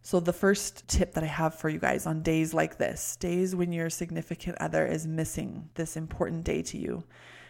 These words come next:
is I want you to let yourself be sad that he's missing it. That's always one of my first tips, is to just accept the experience for what it is.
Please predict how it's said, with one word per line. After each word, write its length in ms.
is 120
I 60
want 240
you 80
to 160
let 180
yourself 380
be 80
sad 300
that 80
he's 160
missing 300
it. 280
That's 200
always 340
one 140
of 40
my 120
first 340
tips, 300
is 220
to 60
just 280
accept 340
the 80
experience 560
for 160
what 140
it 120
is. 400